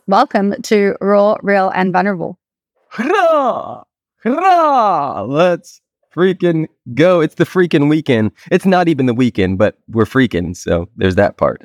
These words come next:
Speaker 2: Let's go.
Speaker 1: Oh, I'm so excited that you're here. I actually had your wife on two weeks ago, and I realized in that moment that she was my dream guest, because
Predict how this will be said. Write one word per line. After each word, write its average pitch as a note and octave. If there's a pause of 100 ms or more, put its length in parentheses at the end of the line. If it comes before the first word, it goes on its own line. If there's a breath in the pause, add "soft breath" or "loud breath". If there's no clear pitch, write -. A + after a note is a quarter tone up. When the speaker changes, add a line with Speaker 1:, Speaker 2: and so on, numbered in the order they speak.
Speaker 2:
Let's F#2+
go. F2 (340)
Speaker 1:
Oh, C4 (500)
I'm D4
so D#4+
excited B3
that A#3+
you're B3
here. B3
I A#3
actually C#4
had B3
your A3+
wife A3
on A3
two A#3+
weeks A3+
ago, G#3+
and G#3
I A3+
realized B3+
in B3
that A3+
moment G#3+
that -
she A3+
was G#3
my G3+
dream G3
guest, F3+ (560)
because A3+